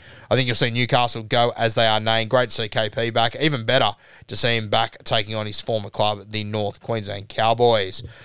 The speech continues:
All right, Sunday afternoon footy, we've got two games. The first one is the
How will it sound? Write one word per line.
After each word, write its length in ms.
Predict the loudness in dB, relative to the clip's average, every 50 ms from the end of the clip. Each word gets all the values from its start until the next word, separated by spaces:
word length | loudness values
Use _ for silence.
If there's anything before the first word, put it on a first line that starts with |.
| -20 -8 2 4
All 80 | 6 6
right, 200 | 6 4 2 0
Sunday 360 | 2 2 4 6 6 6 6
afternoon 460 | 6 6 4 2 2 2 2 2 2
footy, 220 | 2 2 4 4
we've 100 | 4 4
got 120 | 4 2 2
two 220 | 4 4 4 6
games. 300 | 6 4 4 4 2 -2
The 60 | -2
first 300 | 2 4 4 4 4 4
one 140 | 2 0 0
is 380 | -2 -2 0 2 2 2 0 -4
the 440 | -4 0 2 2 2 2 2 -2